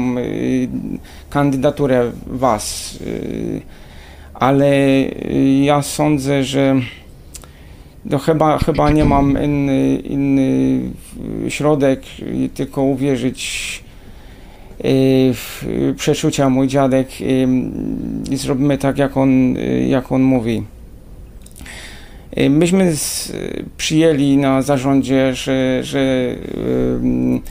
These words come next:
zatrud-, żeby zatrudnić was jako konsultantów.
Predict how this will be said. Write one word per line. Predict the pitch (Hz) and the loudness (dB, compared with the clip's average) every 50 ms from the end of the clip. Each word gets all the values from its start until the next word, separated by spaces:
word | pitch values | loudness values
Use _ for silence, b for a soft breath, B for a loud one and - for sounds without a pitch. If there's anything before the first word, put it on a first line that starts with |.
| B B B B B | B B B B B
zatrud-, | - 131 147 139 - - 156 135 127 - | -2 0 0 0 2 0 0 0 0 -2
żeby | - 135 147 131 139 135 | -2 -2 -2 0 0 0
zatrudnić | 135 143 143 - - 165 143 123 135 139 131 135 - - - - 131 | 0 -2 -2 0 -2 -2 0 2 0 0 0 0 -4 -6 -6 -8 -4
was | 127 131 131 127 - - - | -2 0 0 0 -2 -6 -6
jako | 143 135 131 127 - - 127 131 127 127 120 - - - - | -4 -4 -4 -4 -4 -4 -2 0 2 2 0 -2 -4 -8 -8
konsultantów. | - - 143 135 135 - 147 135 - 151 143 135 117 - 135 143 147 - - | -4 -2 -2 -2 -2 -2 -4 -2 0 2 2 2 2 0 -2 -4 -4 -8 -12